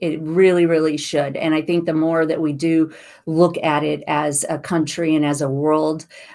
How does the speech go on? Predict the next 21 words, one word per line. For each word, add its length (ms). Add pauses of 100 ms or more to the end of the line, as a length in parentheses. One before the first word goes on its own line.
the 100
more 280
we're 160
going 340
to 140
get 340
some 220
of 80
these 400
things, 480
you 80
know, 160
these 340
things 300
that 180
we 140
want 340
as 180
far 300
as 160
incarceration, 1300